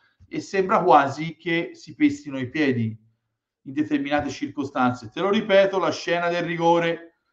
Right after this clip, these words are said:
Lukaku va a battere il rigore, Lautaro prende la palla e va a tirare, Lukaku si gira verso la panchina,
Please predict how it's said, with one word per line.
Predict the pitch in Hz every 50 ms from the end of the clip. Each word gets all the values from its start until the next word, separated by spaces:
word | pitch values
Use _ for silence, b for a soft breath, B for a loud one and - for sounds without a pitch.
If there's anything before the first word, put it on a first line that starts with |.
| _
Lukaku | - 127 127 123 - 170 165 165 - 156
va | 143 139 139
a |
battere | 131 147 147 147 147 180 175 185
il | 185
rigore, | 214 226 214 226 226 226 226 214 185
Lautaro | 165 156 151 - 185 180 170 156
prende | 151 165 160 160 180
la | 190 185
palla | - 156 139 135 135 139 139 139 143
e | 147 135 127
va | 127 131 127
a | 127
tirare, | 127 - 131 123 123 120 120 120 120 120 120 120 - _ _
Lukaku | - 131 127 117 135 165 160 156 - 147
si | 123 123
gira | 120 135 151 147
verso | 143 147 151 151 - -
la | 175 175
panchina, | 175 196 196 - - 180 175 175 175 175 175